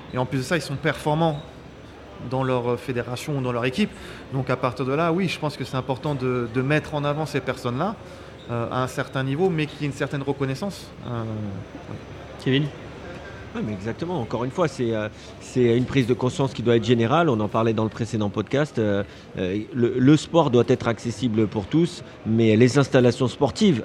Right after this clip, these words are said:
Speaker 3: avant le sport doivent être accessibles pour tous. Et ça, c'est quelque chose qui, euh,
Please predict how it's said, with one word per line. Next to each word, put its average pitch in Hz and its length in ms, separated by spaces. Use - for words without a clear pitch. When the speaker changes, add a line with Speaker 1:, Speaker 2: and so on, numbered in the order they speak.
Speaker 3:
avant 120 360
le 113 120
sport 113 300
doivent 107 260
être 113 220
accessibles 104 460
pour 101 180
tous. - 260
Et 117 80
ça, 135 160
c'est 117 140
quelque 107 180
chose 127 240
qui, 110 280
euh, 104 200